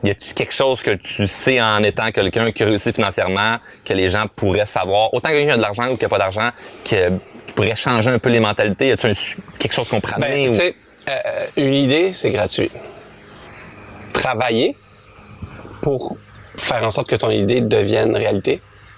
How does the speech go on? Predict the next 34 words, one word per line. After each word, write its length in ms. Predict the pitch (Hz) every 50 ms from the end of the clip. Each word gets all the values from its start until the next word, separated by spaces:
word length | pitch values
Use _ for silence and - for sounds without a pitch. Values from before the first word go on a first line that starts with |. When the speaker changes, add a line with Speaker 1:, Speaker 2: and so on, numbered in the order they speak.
| - - - - - -
Speaker 2:
le 320 | - - - - - 110
fait 140 | 104 - 143
de 100 | 127 117
travailler, 480 | - - - - 127 120 123 127 165 185
c'est 280 | - - - - 120
gratuit. 400 | 104 - 113 - - - 160 135 - - - - - - - - - - - - - - - - - - - - -
Le 140 | 127 117
fait 280 | 110 - - 147 147 139
de 280 | 123 123 117 113 117 - -
décider 840 | - 120 104 101 107 - 147 139 - - - - 131 120 117 151 -
de 60 | -
sauter 580 | - - - 135 120 104 - - 139 143 160 170
dans 160 | - - - 113
le 60 | 107
vide 220 | 98 117 135 151 - - - -
puis 100 | - - -
d'essayer 560 | 113 101 160 143 123 - - 147 127 120 143
d'atteindre 300 | 147 143 - 131 123 113
ton 120 | - 113
rêve, 200 | 104 113 139 147 147 - -
c'est 240 | - - - 117 104
gratuit. 400 | 101 98 104 - - - 110 95 - - - - - - - - - - - - - - -
Le 100 | - 123 110
fait 120 | - 143
de 40 | -
prendre 400 | - - 135 135 139 135 127 120 - - -
un 60 | 123 113
risque, 380 | 101 147 160 147 - - - - - - - - - - - - - - - - -
c'est 200 | - - - 123
gratuit. 420 | 113 110 110 - - - - - - - - - - - - - - - -
T'sais, 200 | - - - - - - -
fait 200 | - - 131 123
que 40 | - _ - - - - - - - - - - - - - - - - - - - - - - -
la, 420 | 135 131 117 117 113 120 120 123